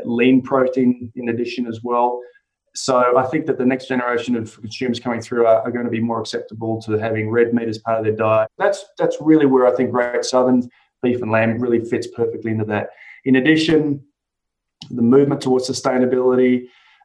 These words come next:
uh, with a lot of, uh, customers and, and big, big corporations in both the food service and retail sector are looking to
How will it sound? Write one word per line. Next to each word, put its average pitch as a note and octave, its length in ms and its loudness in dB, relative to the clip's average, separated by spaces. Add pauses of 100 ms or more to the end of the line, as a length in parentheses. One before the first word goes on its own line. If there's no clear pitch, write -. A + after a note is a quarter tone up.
uh, A2+ 500 4
with A#2 260 0
a A2+ 60 2
lot A#2+ 200 2
of, A2+ 260 0
uh, A2 200 -2
customers A#2 840 -4
and, G#2+ 260 -6
and A2 240 -8 (260)
big, B2+ 180 0 (180)
big B2+ 240 -6
corporations B2 540 0
in A#2 180 -4
both A#2 200 0
the - 60 -14
food A#2 220 -2
service A2+ 300 -2
and A#2 100 -2
retail A#2 460 -2 (100)
sector A#2+ 680 -2 (380)
are B2 100 -4
looking B2 420 0
to A#2 140 0